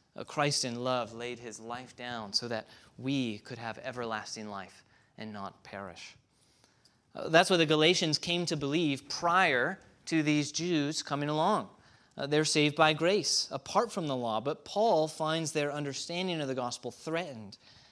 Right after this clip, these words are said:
as Jews require them to be circumcised, uh, requiring them to observe the law of the Torah. So our text this morning, uh, is one of Paul's most honest,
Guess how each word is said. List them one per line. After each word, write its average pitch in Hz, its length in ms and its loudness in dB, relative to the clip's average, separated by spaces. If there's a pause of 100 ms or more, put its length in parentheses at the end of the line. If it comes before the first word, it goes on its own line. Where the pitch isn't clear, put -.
(180)
as 143 260 0
Jews 139 260 -2
require 127 440 0
them 110 160 -6
to 104 60 -6
be 107 100 -8
circumcised, 107 800 -8 (600)
uh, - 100 -8
requiring 147 580 4
them 139 160 0
to 135 120 0
observe 131 360 -2
the 131 100 0
law 113 200 0
of 113 60 -4
the 117 80 -8
Torah. 143 400 -2 (440)
So 139 140 -6
our 214 220 6
text - 320 0
this 160 200 2
morning, 160 600 2 (880)
uh, 160 100 -4
is 180 220 4
one 190 160 6
of 233 160 0
Paul's 185 480 4
most 151 420 -2 (140)
honest, 170 640 -4